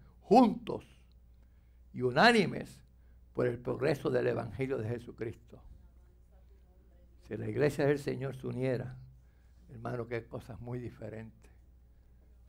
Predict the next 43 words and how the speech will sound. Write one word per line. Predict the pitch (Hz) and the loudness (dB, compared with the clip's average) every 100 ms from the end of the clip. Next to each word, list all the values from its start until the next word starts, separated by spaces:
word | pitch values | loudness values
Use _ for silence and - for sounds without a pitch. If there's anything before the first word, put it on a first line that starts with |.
| - | -12
Si | 117 | -6
la | |
iglesia, | 110 139 151 170 | -4 -4 -4 -4
cuando | 120 | -4
digo | 120 139 | 0 2
la | 151 | 2
iglesia | 143 139 | 0 -4
del | 139 | -4
Señor, | 139 117 135 | -4 -6 -6
estoy | 151 | -6
hablando | 120 131 135 | -8 -8 -10
de | |
la | 110 | -8
iglesia | 127 143 | -8 -10
del | - | -12
Señor | 110 127 | -10 -8
en | 113 | -8
general, | 110 107 - 131 - - - - | -10 -10 -12 -14 -18 -20 -20 -20
se | - - | -18 -14
unieran | 113 127 151 127 101 98 - - - - - - - - | -8 -4 -2 -4 -6 -12 -18 -20 -20 -20 -20 -20 -20 -20
a | |
afrontar | - - 117 110 135 143 - | -20 -8 -8 -4 -2 -2 -2
todas | 135 135 - - - - | -6 -6 -12 -20 -20 -20
las | - - | -20 -18
situaciones | - 120 - 135 131 | -12 -10 -6 -4 -2
de | 117 | -4
Puerto | 127 120 - | -4 -8 -8
Rico, | - 131 135 123 | -4 -4 -4 -10
los | - | -10
crímenes, | - 147 131 110 | -6 -6 -6 -8
to-, | 117 - | -10 -12
mire, | 139 143 | -10 -10
todo | - 139 | -8 -10
eso | - - - - - - - | -10 -20 -20 -20 -20 -20 -10
se | - 165 - | 2 2 4
caía. | 131 113 139 185 127 | 0 0 0 -2 -4
Es | 131 | -8
que | - 180 156 - - | -4 -4 -4 -10 -14
el | 131 | -2
diablo | 135 160 180 | 2 4 4
no | 190 | 4
resiste | 185 - 190 - 160 220 | 4 4 2 6 6 6
eso. | 226 - | 4 -8